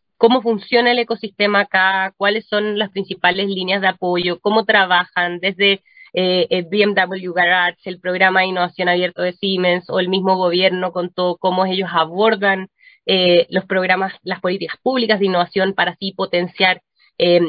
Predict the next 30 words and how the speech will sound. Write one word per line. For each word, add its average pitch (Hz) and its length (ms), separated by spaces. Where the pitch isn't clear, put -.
el 196 160
desarrollo 180 460
de 170 40
nuevas 175 180
tecnologías. 160 720
Y, 165 240
y 165 120
la 160 100
verdad 160 220
es - 40
que 180 260
el 165 100
aliarnos 180 360
con 190 180
ellos, 196 260
así 175 220
como 185 240
con 175 160
otros 185 240
estados 180 440
y 175 120
otros 175 180
gobiernos, 175 500
ha 190 100
sido 190 200
fundamental 180 640
para 190 200
nosotros 185 500
también 185 260
porque 180 380